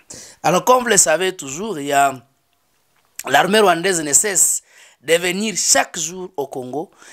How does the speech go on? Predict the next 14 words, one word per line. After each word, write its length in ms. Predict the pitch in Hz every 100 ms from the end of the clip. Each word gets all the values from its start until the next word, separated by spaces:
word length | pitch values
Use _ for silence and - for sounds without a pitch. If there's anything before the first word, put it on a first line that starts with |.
| -
Il 140 | - 180
ne 80 | 196
cesse 360 | - 233 -
de, 120 | 170
de, 200 | 185 165
de, 180 | 165 156
de, 200 | 147 160 -
de, 140 | 156 151
de 100 | 180
franchir 440 | - 202 196 247
notre 340 | 196 185 - 139
frontière 520 | 196 196 190 220 220
d'une 200 | 170 202
manière 320 | 165 160 165